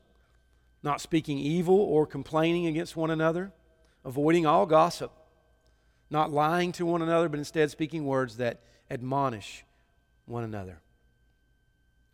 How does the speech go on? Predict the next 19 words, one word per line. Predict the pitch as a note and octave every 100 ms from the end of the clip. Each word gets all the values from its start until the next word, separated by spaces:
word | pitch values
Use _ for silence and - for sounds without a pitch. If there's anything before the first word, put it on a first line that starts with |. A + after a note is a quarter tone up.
| _ _ -
We | C#3+
will | C#3
not | C#3 C3+
forsake | - - D3 D#3 D3+
the | C3+
assembling | - - D3+ D#3 D#3
of | C#3+
ourselves | C#3+ - D3+ C3+
together, | - C#3 C#3 D3+ F3+ F#3+ _ _ _ _ _ _ _ A#2
but | -
faithfully | - D3 D3+ - D#3 D3
attend | C#3+ D#3 D3
the |
church's | C#3+ D3+ C#3 C3 A#2+
meetings | C3+ D3 D#3 D#3+ D3+
for | - A2
corporate | - C#3 D3+ C3+
worship, | C3+ C#3+ - C#3+ -
prayer, | C3+ C3 C#3 C#3